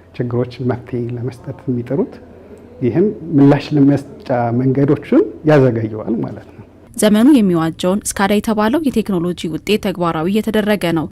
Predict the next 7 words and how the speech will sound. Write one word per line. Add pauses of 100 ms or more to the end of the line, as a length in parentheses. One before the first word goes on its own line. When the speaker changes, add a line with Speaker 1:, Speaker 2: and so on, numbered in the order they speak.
(100)
Speaker 2:
ስካዳ (120)
የኤሌክትሪክ
ስርጭት
ኔትወርክ
ላይ
ቁጥጥር
የሚደረግበትና